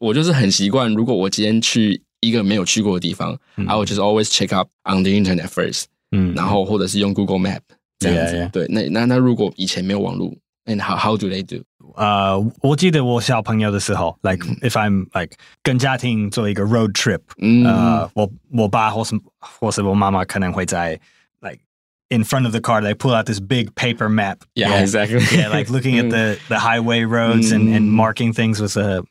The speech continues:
Speaker 2: with a marker.
Speaker 1: 嗯。
Speaker 2: Yeah，这样。现在，从现在的观点，就是想起来之前的样子，觉得有一点好像真的很复杂。<laughs>
Speaker 1: But if, um, but if you, you drive a car that
Speaker 2: Yeah.
Speaker 1: works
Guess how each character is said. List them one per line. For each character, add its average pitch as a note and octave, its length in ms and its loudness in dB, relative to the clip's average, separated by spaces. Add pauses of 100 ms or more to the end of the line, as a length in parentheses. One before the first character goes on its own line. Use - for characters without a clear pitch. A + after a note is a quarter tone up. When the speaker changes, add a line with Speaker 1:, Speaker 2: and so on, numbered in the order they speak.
(100)
Speaker 2:
with G#2 160 0
a G#2 40 4
marker. G#2 540 2 (240)
Speaker 1:
嗯。 G#2 160 0
Speaker 2:
Yeah， F#2 360 2
这 G2+ 120 -2
样。 F#2 200 -2 (400)
现 D#3+ 240 2
在， C#3+ 240 2
从 C3+ 200 0
现 D#3+ 180 2
在 C#3 140 2
的 A#2 100 -2
观 G2+ 200 -2
点， F2+ 300 -4 (300)
就 G2+ 140 0
是 F2 400 -2 (180)
想 G2 240 0
起 - 140 -2
来 F2+ 340 0 (380)
之 A2 160 0
前 F#2+ 180 0
的 F2+ 80 2
样 F2+ 240 0
子， F2 240 -6 (160)
觉 G2 160 0
得 F2+ 200 -2
有 F#2+ 140 -2
一 F#2 60 -2
点 E2+ 220 -4 (200)
好 - 100 -4
像 F2+ 340 -4
真 G#2 140 0
的 F#2+ 60 2
很 F#2 100 -2
复 F#2 180 -6
杂。 E2+ 220 -6
<laughs> - 40 -20 (380)
Speaker 1:
But D3+ 140 2
if, D3 240 2 (160)
um, C3 200 2
but C3 120 2
if B2+ 180 0
you, A#2 200 4
you A#2+ 180 4
drive C3 340 -2
a G#2 60 -4
car G#2 340 -2
that G2 160 0
Speaker 2:
Yeah. G2 100 0
Speaker 1:
works G#2 340 0